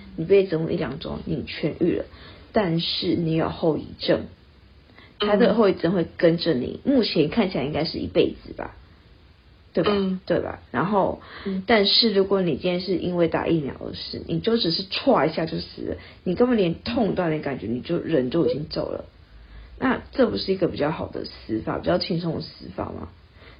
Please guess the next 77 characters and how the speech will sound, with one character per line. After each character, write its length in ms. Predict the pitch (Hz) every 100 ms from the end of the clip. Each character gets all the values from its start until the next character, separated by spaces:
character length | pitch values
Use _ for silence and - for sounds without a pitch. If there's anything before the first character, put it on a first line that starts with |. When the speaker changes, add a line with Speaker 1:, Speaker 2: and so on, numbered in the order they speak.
| -
Speaker 1:
那 60 | 262
你 80 | 202
为 80 |
什 100 | 185
么 60 | 180
不 80 | 143
要 140 | 151
选 180 | - 156
择 80 | 127
一 80 | -
个 160 | 131
比 80 | -
较 140 | 156
轻 200 | 160 151
松 140 | 156 135
的 60 |
道 240 | 165 117 -
路？ 200 | - - - - - - -
而 140 | - 247
且 100 | 233
你 140 | 196
逃 60 | 180
了， 180 | 143
Speaker 2:
哦。 20 | 175
Speaker 1:
就 60 |
是 220 | 233 220 185 - - -
逃， 320 | 202 175 190 -
死 260 | - - 180
都 160 | 202
是 200 | 247 208
一 80 | 170
个 100 | 175
已 180 | - 180
经 160 | 196 220
算 160 | 208
是 80 | 214
相 200 | 208 180
对 100 | 185
好 160 | 175 -
的 80 |
结 200 | - -
果， 180 | - -
但 140 | - 220
是 80 | 226
如 60 |
果 100 | 196
今 220 | 185 196
天 180 | 196 175
你 80 | 160
是 140 | -
被 100 | 190
救 220 | 165 165 143
回 100 | -
来 100 | -
的 140 | -
那 80 | 82
个 140 | 101
人， 220 | 65 - - - - - -
你 100 | 208
有 160 | 180
很 160 | 185 139
多 140 | 175
后 200 | 180 180
遗 80 | 113
症， 300 | - 156 131
你 60 | 151
没 80 |
办 100 | 156
法 160 | 175 160
正 180 | 175 170
常 200 | 170 160
生 220 | - 165
活 120 | 175
的 80 | -
时 140 | -
候 160 | 160 147
呢？ 240 | - -